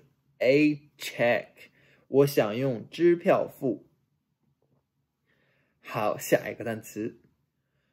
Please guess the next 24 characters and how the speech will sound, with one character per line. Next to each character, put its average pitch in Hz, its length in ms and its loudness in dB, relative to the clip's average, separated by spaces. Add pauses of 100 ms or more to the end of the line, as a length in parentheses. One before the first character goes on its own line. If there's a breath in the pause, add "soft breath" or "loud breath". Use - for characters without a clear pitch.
好， 143 280 2
我 156 100 6
们 123 160 -2
今 156 180 -2
天 165 160 4
的 151 140 4
银 147 220 0
行 160 180 2
用 180 160 4
语 117 140 0
第 127 380 -4 (220)
八 160 420 4
个 139 220 4
单 131 260 0
词 113 600 -6
就 117 160 -2
是 107 340 -8 (240 soft breath)
credit 143 640 2 (260)
card， 113 720 4 (200 soft breath)
信 151 560 0
用 170 340 2
卡。 92 760 -6 (840)
Credit 135 800 2 (680)
card， 117 1120 4